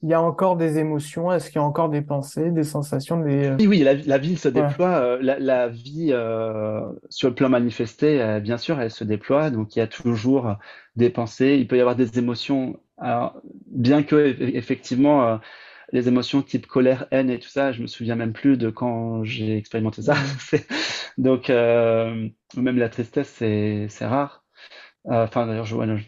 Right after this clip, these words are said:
Speaker 2: c'est pareil, euh, non, c'est, c'est pas des choses qui se vivent trop, mais, euh, par contre, euh, oui, il y a toujours des choses qui circulent.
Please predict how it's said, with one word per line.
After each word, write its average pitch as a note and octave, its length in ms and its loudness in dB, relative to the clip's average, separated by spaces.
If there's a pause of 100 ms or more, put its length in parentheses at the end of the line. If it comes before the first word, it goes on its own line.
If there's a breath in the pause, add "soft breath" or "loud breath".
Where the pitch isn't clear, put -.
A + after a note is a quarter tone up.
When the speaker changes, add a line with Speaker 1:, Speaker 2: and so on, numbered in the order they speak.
(100)
Speaker 2:
c'est - 160 -12
pareil, B2 320 -4
euh, A#2 140 -6
non, A#2 140 0
c'est, A#2 240 -4
c'est A#2 160 -12
pas A#2 140 -2
des A2 80 -4
choses A2 220 -8
qui A2 200 -6
se A2+ 60 -8
vivent A2+ 360 -2
trop, E3+ 260 4
mais, B2 180 4
euh, - 180 0
par - 260 -2
contre, E3 280 -2 (120)
euh, A#2+ 60 0
oui, B2+ 180 4
il E3 60 2
y C3+ 40 6
a A#2 60 4
toujours C3+ 280 0
des B2 100 0
choses C3+ 300 -4
qui - 160 -20
circulent. D#3 520 0